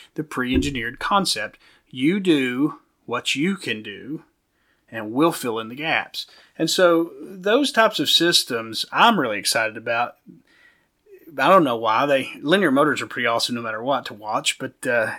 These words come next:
everybody <laughs> loves watching Articulate on robots, and these cr-, collaborative robots are really cool to watch, kinda like watching fire. Um, and I think the servo actuator, uh, solution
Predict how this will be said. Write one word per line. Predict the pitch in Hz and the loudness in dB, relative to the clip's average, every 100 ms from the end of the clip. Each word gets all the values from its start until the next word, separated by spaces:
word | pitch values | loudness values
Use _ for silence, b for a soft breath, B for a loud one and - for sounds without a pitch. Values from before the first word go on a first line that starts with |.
| - | 0
everybody | 180 175 - 113 | 0 2 0 -2
<laughs> | |
loves | 120 131 147 139 | 0 2 2 0
watching | 123 117 - 117 | -2 -2 -2 -6
Articulate | 113 107 127 123 110 | -8 -8 -8 -8 -8
on | 107 | -8
robots, | 107 123 123 117 117 - | -8 -10 -4 -2 -2 -4
and | 113 | -8
these | 110 | -8
cr-, | - 120 - B B | -6 -8 -10 B B
collaborative | - 120 123 123 | -2 2 2 0
robots | 117 117 113 110 | -4 0 0 -2
are | 113 | -6
really | 113 110 | -8 -8
cool | - 123 | -8 -8
to | 110 | -6
watch, | 110 110 | -6 -6
kinda | - 113 | -8 -10
like | 110 | -8
watching | 117 117 - 107 - | -4 -2 -4 -10 -16
fire. | - 120 120 107 113 113 B B B B B - | -6 -2 0 0 -2 -4 B B B B B -8
Um, | 123 113 110 110 98 - _ _ - - 151 139 - _ _ _ - | -2 0 -2 -6 -12 -16 _ _ -20 -20 -20 -20 -20 _ _ _ 0
and | 143 143 | 2 2
I | |
think | 139 196 185 165 | 2 2 2 0
the | 143 135 127 101 107 | -6 -4 -6 -8 0
servo | - 180 151 | 4 4 6
actuator, | 139 - 143 131 127 110 B B B _ _ _ _ _ _ - 131 | 4 4 0 -2 -2 -6 B B B _ _ _ _ _ _ -18 -8
uh, | 120 | -4
solution | - 160 147 151 135 | 0 2 2 0 -4